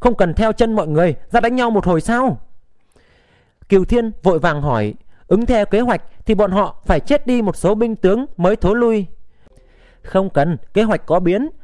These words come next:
Trước hết hãy lui trở về. Chúng ta sẽ có một ngày cùng họ quyết chiến một trận." Trong mắt Hồng quân hiện lên một đạo hôi mang. Trong khi nói chuyện vô tình, quanh thân hắn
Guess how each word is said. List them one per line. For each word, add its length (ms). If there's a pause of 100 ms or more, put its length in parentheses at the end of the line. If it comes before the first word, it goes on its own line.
(160)
Trước 160
hết 200
hãy 180
lui 180
trở 220
về. 260 (300)
Chúng 160
ta 360
sẽ 140
có 120
một 200
ngày 260 (220)
cùng 160
họ 200
quyết 180
chiến 140
một 180
trận." 260 (1120)
Trong 160
mắt 200
Hồng 180
quân 220 (180)
hiện 160
lên 180
một 180
đạo 200
hôi 200
mang. 320 (380)
Trong 140
khi 180
nói 120
chuyện 360
vô 140
tình, 280 (200)
quanh 240
thân 200
hắn 240